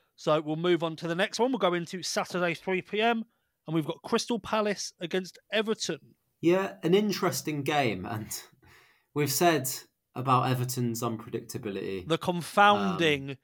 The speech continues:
Speaker 1: Sean Dyche's Everton.
Speaker 2: Yes. Ever, ever a mystery. I do think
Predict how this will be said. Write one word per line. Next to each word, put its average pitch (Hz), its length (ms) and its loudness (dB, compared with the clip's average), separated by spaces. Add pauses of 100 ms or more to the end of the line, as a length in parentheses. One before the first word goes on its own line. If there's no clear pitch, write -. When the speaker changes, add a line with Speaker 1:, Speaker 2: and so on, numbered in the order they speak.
(100)
Speaker 1:
Sean 165 440 0
Dyche's 156 540 -2
Everton. 143 480 -12 (380)
Speaker 2:
Yes. 110 840 -2 (840)
Ever, 139 540 2 (180)
ever 185 300 4
a 170 40 4
mystery. 117 580 -2 (320)
I 147 100 2
do 185 240 8
think 170 460 0